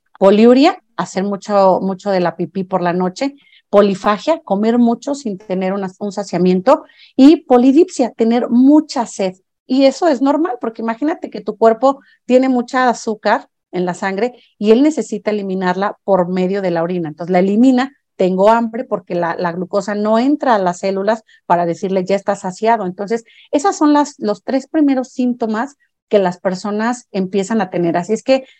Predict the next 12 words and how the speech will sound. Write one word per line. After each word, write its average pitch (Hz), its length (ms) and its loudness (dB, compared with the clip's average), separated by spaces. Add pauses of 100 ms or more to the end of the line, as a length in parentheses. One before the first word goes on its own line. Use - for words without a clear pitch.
si 214 160 -4
todos 285 280 4
los 294 200 2
que 214 100 -6
nos 185 160 -4
están 202 340 -6
escuchando 180 680 -4
de 170 160 -2
pronto 208 480 0
han 190 160 0
tenido 254 340 2
esto, 226 380 -4